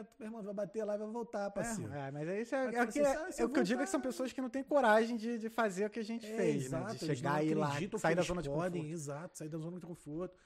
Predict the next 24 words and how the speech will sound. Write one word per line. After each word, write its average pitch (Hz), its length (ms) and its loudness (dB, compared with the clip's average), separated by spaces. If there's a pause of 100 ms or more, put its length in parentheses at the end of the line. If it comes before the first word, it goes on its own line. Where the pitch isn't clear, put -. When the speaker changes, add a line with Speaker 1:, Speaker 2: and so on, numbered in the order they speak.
(120)
Speaker 1:
Papai, 156 380 -8
mamãe, 151 520 -8
primo, 143 680 -8 (260)
amigos 127 640 -4
ali, 120 400 -4
tá 151 100 -10
ligado? 120 520 -8
Speaker 2:
Uhum. 110 220 -8
Speaker 1:
E, 110 80 -12
porra, 131 440 -12
aquela, 117 260 -12
aquele 127 200 -10
círculo 131 800 -6 (720)
de, 117 140 -10
de, 113 160 -10
porra, 113 300 -10
de 104 100 -8
amizade 117 500 -8
que - 60 -18
o 113 40 -14
cara 131 220 -8
não 139 120 -8
quer 139 180 -10
sair, 131 380 -8